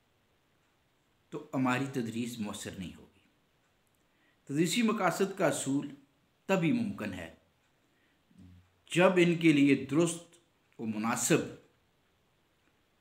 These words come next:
मुनासिब तरीन तरीका तदरीस अख्तियार किया जाए। हर मजमून और हर मौजू के लिए तरीका तदरीस मुख्तलिफ होगा, बल्कि किसी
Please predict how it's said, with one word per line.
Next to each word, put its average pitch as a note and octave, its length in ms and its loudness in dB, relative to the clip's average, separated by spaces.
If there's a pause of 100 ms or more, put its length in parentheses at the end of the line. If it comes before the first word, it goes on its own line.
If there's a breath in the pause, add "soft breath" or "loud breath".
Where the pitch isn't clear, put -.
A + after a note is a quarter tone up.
(540)
मुनासिब C3+ 540 0 (280)
तरीन G3+ 380 8
तरीका C#3 380 0
तदरीस G2 480 -10 (420)
अख्तियार F2 320 -12
किया C#2+ 220 -20
जाए। - 200 -20 (1700)
हर F3 160 4
मजमून G3+ 400 2
और F3+ 120 2
हर F3 200 4
मौजू E3+ 340 6 (100)
के D#3+ 100 6
लिए C#3+ 200 2 (160)
तरीका C3+ 320 -2 (100)
तदरीस A2+ 560 -6 (520)
मुख्तलिफ G#2+ 520 -10
होगा, G2+ 260 -6 (1500)
बल्कि D#3+ 260 0
किसी G3+ 280 -4